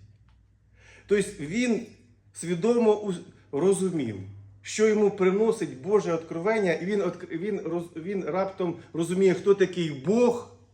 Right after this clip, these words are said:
Це йому приносить таку радість більше, чим коли він отримує якесь багатство, чи щось він, когось він, е, якусь країну завоює, і те вс-, весь той скарб,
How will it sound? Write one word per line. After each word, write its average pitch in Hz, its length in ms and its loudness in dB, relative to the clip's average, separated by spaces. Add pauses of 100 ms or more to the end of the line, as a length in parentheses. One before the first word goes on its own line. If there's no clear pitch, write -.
(520)
Це 208 160 2
йому 214 200 6
приносить 202 420 0
таку 190 400 -2 (180)
радість 185 540 -2
більше, 226 380 -2
чим 185 260 -2 (420)
коли 185 460 -2 (920)
він 180 500 -4
отримує 165 500 0
якесь 143 380 -4
багатство, 135 760 -2 (180)
чи 143 120 -12
щось 156 280 -6
він, 143 140 -6 (240)
когось 151 380 -6
він, 135 200 -6
е, 131 40 -4
якусь 123 360 -6
країну 143 340 -2
завоює, 139 800 -2
і 143 60 -8
те 151 200 -2
вс-, - 200 -10
весь 147 200 -4
той 139 180 -6
скарб, 190 380 -2